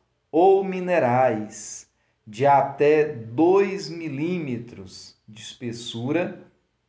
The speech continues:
que causa a sensação de aspereza, causa o atrito no solo, o atrito no terreno, na terra. A silt,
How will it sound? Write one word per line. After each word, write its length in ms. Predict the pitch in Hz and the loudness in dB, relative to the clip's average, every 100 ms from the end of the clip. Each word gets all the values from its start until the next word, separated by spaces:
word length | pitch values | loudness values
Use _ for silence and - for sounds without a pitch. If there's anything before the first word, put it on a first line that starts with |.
| _ _ _ _ _ | _ _ _ _ _
que 340 | 143 156 156 | -8 -8 -8
causa 640 | - 160 170 190 202 - 175 | -2 4 6 6 4 0 -2
a 80 | 170 | -2
sensação 880 | - 160 156 156 143 - 165 156 | -6 -10 -6 -4 -4 -4 -8 -8
de 100 | 156 | 0
aspereza, 1400 | 156 151 - - 160 123 127 143 151 131 110 104 98 - _ _ _ _ _ _ | 0 0 -4 -4 -2 0 2 4 2 2 -4 -10 -10 -14 _ _ _ _ _ _
causa 440 | 131 139 156 160 | 2 2 4 2
o 100 | 156 | 4
atrito 840 | 160 143 - 151 175 214 208 - | 6 4 -2 -4 -2 -2 -4 -6
no 160 | 160 143 | -8 -6
solo, 840 | 123 - - 120 123 107 98 98 - | -8 -8 0 4 4 2 -4 -10 -2
o 120 | 127 | 2
atrito 640 | 131 - 139 156 175 - | 2 0 -10 -8 -8 -10
no 140 | 147 139 | -14 -14
terreno, 1080 | - 135 110 123 139 143 127 123 104 - - _ _ _ _ _ | -8 -6 -2 -2 -2 -2 0 0 0 -4 -16 _ _ _ _ _
na 200 | 113 117 | -8 -8
terra. 720 | 120 - 139 151 135 110 110 - _ _ _ _ _ _ _ _ _ _ _ _ _ _ _ _ | -6 0 4 4 2 -4 -12 -18 _ _ _ _ _ _ _ _ _ _ _ _ _ _ _ _
A 120 | 165 | 0
silt, 880 | 165 - - 180 202 165 - - 82 | 0 -2 -6 -4 -6 -6 -10 -12 -14